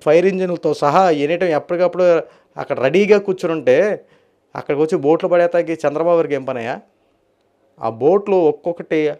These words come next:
ఐదారు టన్నులు ఉండే బోట్లు వచ్చి అక్కడ కొట్టుకొచ్చినాయి అంటే, ఆ ప్రకాశం బ్యారేజ్ కనుక, గేట్లు కనుక బద్దలైతే,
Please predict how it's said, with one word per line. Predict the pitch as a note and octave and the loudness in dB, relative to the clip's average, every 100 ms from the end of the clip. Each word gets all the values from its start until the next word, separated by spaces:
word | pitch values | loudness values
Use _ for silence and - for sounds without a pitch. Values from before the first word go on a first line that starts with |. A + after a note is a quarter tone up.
| C3 | -4
ఐదారు | C#3+ D3 C#3+ | -2 0 0
టన్నులు | C#3+ C#3+ F#3 | 0 -2 -2
ఉండే | G3 F3+ | -2 -2
బోట్లు | D#3 C#3+ D#3+ F3 | 0 0 2 0
వచ్చి | D#3 - | -2 -2
అక్కడ | C#3 - | -4 -4
కొట్టుకొచ్చినాయి | C3+ C3+ E3 F3 D#3+ C#3+ | -6 -6 -6 -6 -6 -8
అంటే, | B2+ A#2+ E3 G#3+ - _ _ _ | -6 -2 -2 -2 -10 _ _ _
ఆ | B2 B2+ | 0 0
ప్రకాశం | C3 C3+ F3+ F#3+ F#3+ E3+ | 0 0 2 0 0 0
బ్యారేజ్ | D3+ D#3+ E3 D3+ | 2 2 2 0
కనుక, | D#3 D#3 | -4 -2
గేట్లు | C3+ C#3 A#2 C#3 D#3+ E3+ | -2 -2 -2 0 0 -2
కనుక | D#3+ D#3 | -4 -4
బద్దలైతే, | C3+ A#2 B2+ D3+ D3+ C#3 D3+ - | -4 -4 -2 -2 -2 -2 -4 -4